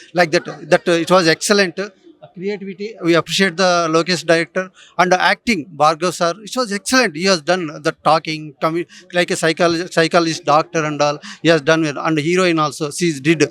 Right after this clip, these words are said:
action that, uh, like, uh, uh, our, uh, is again, she make a, like, a horror, how she can become like that. This and all very good. Every minute, every minute, Bhayan-, that's, uh, feels I think all the best. This is, it is not only in, uh, Karnataka, it may success in other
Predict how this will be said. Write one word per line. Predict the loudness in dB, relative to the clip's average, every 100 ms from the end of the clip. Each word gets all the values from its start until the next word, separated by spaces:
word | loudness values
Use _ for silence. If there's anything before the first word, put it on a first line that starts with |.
| -4 -8
action | -2 -2 0 -2 -2
that, | -2 0
uh, | 0
like, | 2 2
uh, | 0 -2 -4 -14 -2
uh, | 0 2
our, | 2 2
uh, | 2 -2 -4
is | -2 2
again, | 2 2 2 -2
she | -2 0
make | 2 2
a, | 0 0
like, | -4 -6 -4
a |
horror, | -4 -2 -2
how | 0 0 0
she | -4 -6
can | -4 -4 -6 -12 -10
become | -4 -2 0
like | 0 -2
that. | -6 -10 -6
This | 2 4
and | 6
all | 4
very | 2 2 2
good. | 4 0 -2 -6
Every | -4 -2
minute, | -2 -4 -4 -2
every | 0 2
minute, | 2 0 0 -6 -8 -8 0
Bhayan-, | 2 2 0
that's, | -2 2
uh, | 0 0
feels | -2 -4 -4 -12 _ _ -16
I | -12
think | -10
all | -2 2 4
the | 4
best. | 2 0
This | -4 -4 -6
is, | -4 -4 2
it | 2 2 0 0
is | 4
not | 6 6 6
only | 4 4
in, | 4
uh, | 2 2 -2 -2
Karnataka, | -2 0 -2 -2 -8 -8 -12 -6
it | -2
may | 2
success | 2 0 -2 -4 -4
in | 0
other | 0 2 0 0